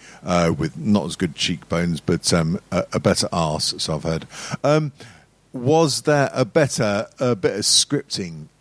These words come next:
in the series than the total utter shock of Rimmer saying, "Better smoke than dead"?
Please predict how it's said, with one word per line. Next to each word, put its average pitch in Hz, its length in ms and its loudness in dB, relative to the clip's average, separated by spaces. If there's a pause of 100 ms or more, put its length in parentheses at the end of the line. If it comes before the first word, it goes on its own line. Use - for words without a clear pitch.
(200)
in 113 180 0
the 104 80 2
series 87 500 -2
than 87 880 -2 (540)
the 104 140 -2
total 127 400 0
utter 113 280 -6
shock - 600 0 (540)
of 90 180 0
Rimmer 104 220 4
saying, 85 580 -4
"Better - 220 -4
smoke 98 340 -2
than 95 140 -2
dead"? 92 340 -4